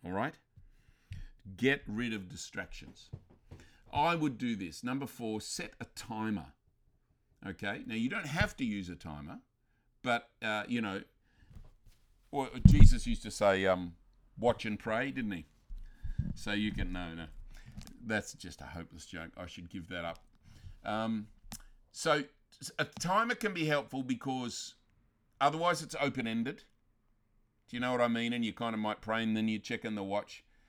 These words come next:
So you do it how you want to do it. But if you're somebody that wants to grow in their spiritual life and kick into prayer, this is how, what I would do.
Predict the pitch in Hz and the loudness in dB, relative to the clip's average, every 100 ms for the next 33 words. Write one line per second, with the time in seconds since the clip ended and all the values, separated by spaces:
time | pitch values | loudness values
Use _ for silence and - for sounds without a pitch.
0 | _ - 147 147 190 220 254 220 160 160 | _ -6 -2 -2 -2 -4 -2 -2 -2 -2
1 | 143 135 131 120 110 131 95 - _ _ | -2 -2 -2 -4 -6 -6 -8 -10 _ _
2 | _ _ 127 127 139 131 143 143 - 196 | _ _ -6 -4 -6 -6 -8 -8 -8 -10
3 | 185 180 151 117 127 135 127 107 90 107 | -8 -6 -6 -8 -6 -6 -8 -12 -8 -2
4 | 120 139 123 110 - 110 101 113 98 92 | 0 0 -4 -8 -10 -12 -12 -10 -6 -6
5 | 95 - 98 - - 139 131 120 98 107 | -6 -10 -14 -10 -8 -6 -6 -8 -8 -8
6 | 98 87 95 135 135 135 131 113 107 101 | -8 -8 -6 -8 -6 -8 -10 -8 -6 -4
7 | 101 104 98 82 | -4 -6 -8 -10